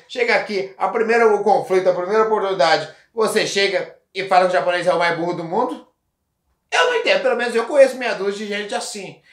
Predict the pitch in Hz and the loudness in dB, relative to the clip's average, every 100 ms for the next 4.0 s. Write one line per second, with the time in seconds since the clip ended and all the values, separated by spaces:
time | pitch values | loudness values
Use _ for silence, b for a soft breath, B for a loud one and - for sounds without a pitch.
0 | - 262 220 240 269 - 175 - B 320 | -6 -4 -4 0 0 0 -6 -8 B 2
1 | 285 269 269 247 220 220 202 220 226 240 | 4 4 4 2 2 -2 -2 -6 -8 -6
2 | 220 220 214 175 135 - B B - 247 | -2 -2 -2 -6 -8 -12 B B -6 4
3 | 269 262 254 247 226 180 220 233 226 | 6 6 0 -8 -6 -2 -2 -2 -8